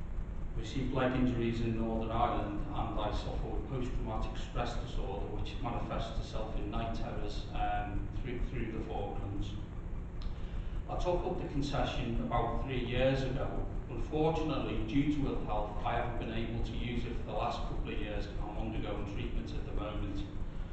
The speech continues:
Um, the thing that, just listening to the, the lady before me, she, she come out with a whole host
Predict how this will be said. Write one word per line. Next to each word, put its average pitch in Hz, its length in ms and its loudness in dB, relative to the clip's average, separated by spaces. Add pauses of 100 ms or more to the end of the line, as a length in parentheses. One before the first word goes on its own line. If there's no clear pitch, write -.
(380)
Um, 127 520 0 (1040)
the - 80 0
thing - 340 0
that, - 260 0 (680)
just - 260 -2
listening 160 380 2
to 139 100 2
the, 127 420 4
the 127 100 0
lady 123 320 4
before 135 560 2
me, - 260 2 (220)
she, - 400 -4
she 151 60 0
come 170 140 2
out 175 220 4
with 139 100 2
a - 20 4
whole 156 240 8
host 139 220 4